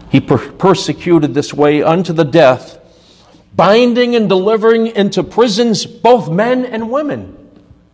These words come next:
You think they'd, they would like this testimony 'cause it was just like them. "As also the high priest doth bear me witness,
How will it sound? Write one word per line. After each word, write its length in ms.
You 80
think 240
they'd, 640
they 140
would 280
like 340
this 260
testimony 640
'cause 180
it 80
was 160
just 240
like 240
them. 600
"As 180
also 460
the 100
high 380
priest 640
doth 400
bear 280
me 160
witness, 840